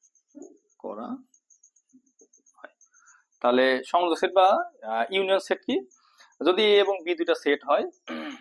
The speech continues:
আহ, এ এবং বি, বি দুটি সেট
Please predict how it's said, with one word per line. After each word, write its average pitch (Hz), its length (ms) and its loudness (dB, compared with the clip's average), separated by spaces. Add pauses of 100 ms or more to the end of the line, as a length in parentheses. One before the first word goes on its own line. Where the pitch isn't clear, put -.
(460)
আহ, 107 220 2 (240)
এ - 100 -2
এবং 143 100 2 (140)
বি, 127 140 4 (2250)
বি 269 180 0 (2500)
দুটি 113 380 -4 (360)
সেট 113 360 2